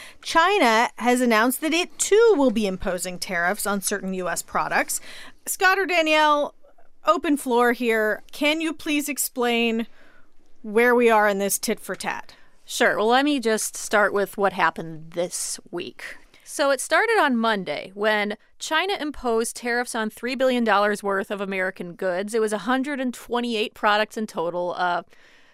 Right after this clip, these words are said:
Speaker 2: including, for example, a lot of fruit, a lot of nuts grown in the U S, and, uh, a lot of pork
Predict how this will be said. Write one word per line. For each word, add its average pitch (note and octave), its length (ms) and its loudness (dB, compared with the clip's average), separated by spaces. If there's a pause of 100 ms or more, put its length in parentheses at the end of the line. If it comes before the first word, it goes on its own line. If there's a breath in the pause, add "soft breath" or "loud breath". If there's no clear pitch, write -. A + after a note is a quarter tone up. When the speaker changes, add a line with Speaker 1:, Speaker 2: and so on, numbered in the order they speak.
(140 soft breath)
Speaker 2:
including, B3+ 440 -2
for B3 120 -4
example, G#3+ 440 -2
a F#3+ 40 0
lot G3 240 2
of - 80 -8
fruit, E4+ 640 -4
a G3+ 40 -4
lot G3 260 -4
of F3+ 200 -8
nuts C4+ 460 -4
grown C4+ 240 -2
in B3+ 80 0
the B3 80 -2
U A#3+ 240 0
S, A3 260 0
and, A3 540 0
uh, G3 240 0
a G3 80 -2
lot G3 180 2
of A#3 140 -10
pork - 440 -2